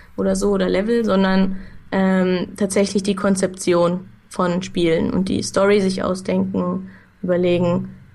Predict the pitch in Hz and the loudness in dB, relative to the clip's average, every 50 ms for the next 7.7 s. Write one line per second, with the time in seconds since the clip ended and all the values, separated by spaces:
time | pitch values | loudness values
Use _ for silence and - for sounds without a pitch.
0 | - - - - - - - - 180 180 185 185 202 190 185 190 - 185 185 180 | -20 -20 -20 -18 -14 -10 -6 -4 -2 -2 0 2 2 2 2 2 2 2 0 0
1 | - - - - - 190 196 208 196 190 190 185 185 190 - 190 190 190 185 185 | -2 -4 -4 -2 0 2 2 2 0 0 -4 -4 -4 -4 -4 -2 0 2 2 2
2 | 190 185 185 185 180 185 - 208 190 185 190 - 190 - 202 208 - - 202 - | 2 2 2 0 -2 -2 -2 -2 0 0 -2 -2 -4 -4 -4 -4 -2 -4 -6 -4
3 | - 202 196 190 196 190 190 - - - - 214 - - - - - - - - | -2 -2 0 0 0 -4 -4 -4 -4 -2 -4 -4 -8 -10 -16 -20 -20 -16 -6 -2
4 | 247 247 240 - - 226 214 214 202 202 196 190 - - - - - - - - | -2 -2 -2 0 2 4 4 4 4 2 0 -4 -14 -14 -16 -18 -18 -12 -4 0
5 | 190 185 185 180 185 185 180 180 185 185 190 185 180 185 - 180 180 185 185 - | 0 2 2 2 0 2 0 0 0 0 0 0 0 0 0 0 -2 -2 -2 -2
6 | - 190 185 185 190 190 190 180 180 180 180 180 175 180 185 185 - 190 185 - | 0 2 2 2 2 2 2 2 2 2 2 0 2 0 0 0 0 -2 0 0
7 | 196 190 190 202 190 190 190 190 - - - - 226 214 | -2 -2 -2 -4 -4 -2 -2 -4 -4 -4 -4 -4 -6 -6